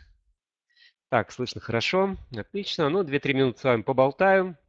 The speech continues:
пока народ подтягивается, собирается. В Крыму хорошо, замечательно. Вчера было плюс двадцать четыре градуса.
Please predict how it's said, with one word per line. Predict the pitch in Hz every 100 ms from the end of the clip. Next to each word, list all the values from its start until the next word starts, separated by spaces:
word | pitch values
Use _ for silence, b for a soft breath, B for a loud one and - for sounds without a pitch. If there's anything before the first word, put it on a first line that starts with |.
| _
пока | 135 139
народ | 147 147 -
подтягивается, | - 147 - 151 147 143 -
собирается. | 127 135 143 135 131 139 135
В | -
Крыму | - 131 113
хорошо, | - 113 151 - 208
замечательно. | 165 135 175 - 202 - 180
Вчера | 160 170 170
было | 151 160
плюс | - 156 160 123
двадцать | 104 120 120 120
четыре | - 143 - 196
градуса. | 165 180 165 156 170 160